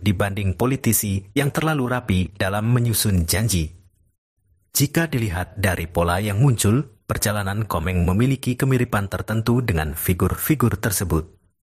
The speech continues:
Kunjungannya ke Sumatera dapat dibaca sebagai pemetaan simpati publik yang terjadi secara organik meski tampak spontan. Cupin menyebut bahwa ini menyerupai gladi resik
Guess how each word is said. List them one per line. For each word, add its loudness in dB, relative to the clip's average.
Kunjungannya 2
ke -2
Sumatera 0
dapat -4
dibaca -2
sebagai -6
pemetaan -2
simpati -4
publik -2
yang -2
terjadi -2
secara -2
organik -4
meski 0
tampak -4
spontan. -2
Cupin 0
menyebut -4
bahwa 0
ini 2
menyerupai 0
gladi -4
resik -8